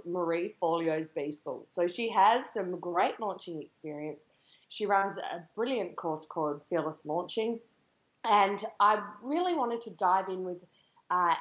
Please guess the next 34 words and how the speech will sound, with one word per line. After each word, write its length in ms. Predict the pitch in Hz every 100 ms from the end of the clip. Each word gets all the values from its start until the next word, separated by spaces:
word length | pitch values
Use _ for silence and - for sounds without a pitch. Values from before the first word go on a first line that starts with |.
| 185
Anne 220 | 196 190
today 580 | 190 170 170 160 165 -
about 340 | 185 180 165 165
all 120 | 202 233
the 180 | 240
ins 140 | 214 214
and 80 | 180
outs 220 | 175 -
of 80 | 165
launching, 560 | 170 165 - 165 160 160 _ _ _
give 180 | - 339
you 140 | 349
some, 440 | 320 220 190 180 160 -
um, 500 | 185 180 160 160 156 -
you 120 | 196
know, 100 | 151
solid 400 | 143 262 285 233
tips 260 | - 214 -
that 140 | -
you 80 | 180
can 140 | 175
apply, 520 | 156 - 156 156 156 156 - - _ 190
and 300 | 185 175 175
hopefully 460 | 202 190 - 202
make 200 | 196 160
your 120 | 170 160
launch 320 | 160 156 -
experience 640 | 156 - 165 156 156 151 -
so 300 | - - 165
much 300 | 156 147 -
better. 260 | 170 147 139
So 220 | - 233
welcome, 420 | 233 294 466 381
Anne. 460 | 294 180 147 110 170